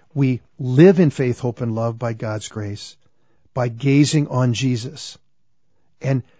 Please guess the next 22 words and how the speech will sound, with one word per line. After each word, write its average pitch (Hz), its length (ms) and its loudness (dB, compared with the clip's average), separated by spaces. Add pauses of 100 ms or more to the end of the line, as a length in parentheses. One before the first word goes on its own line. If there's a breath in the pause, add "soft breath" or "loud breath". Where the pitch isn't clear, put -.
(140)
our 123 160 -6
hope 175 440 0
is 135 220 0
what? 127 340 -4 (220)
The 127 100 -4
resurrection 135 760 -2
of 120 100 -2
Jesus 120 380 -6
Christ 120 340 -4
from 123 120 -6
the 113 60 -4
dead. 123 220 -4
We're 151 80 0
not 208 200 0
like 156 300 -2 (280 soft breath)
Marxists 147 640 -2
who 139 100 -2
just 131 200 -6
have 135 160 -2
a 127 60 -6
kind 139 200 -6
of 123 100 -4